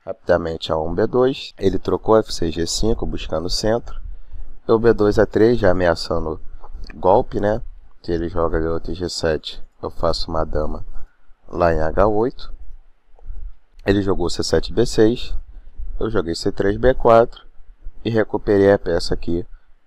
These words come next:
com o D dois E três. Ele capturou, eu capturei de C um pra C cinco, tô ameaçando aqui entregar, é, C cinco B seis, tá? Qualquer lance aqui que ele fazer sem ser a troca,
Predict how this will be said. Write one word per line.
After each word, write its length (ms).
com 360
o 60
D 160
dois 320
E 100
três. 520
Ele 200
capturou, 800
eu 40
capturei 460
de 80
C 160
um 100
pra 180
C 180
cinco, 360
tô 120
ameaçando 680
aqui 200
entregar, 640
é, 520
C 200
cinco 320
B 140
seis, 380
tá? 260
Qualquer 240
lance 280
aqui 160
que 80
ele 100
fazer 380
sem 200
ser 200
a 80
troca, 440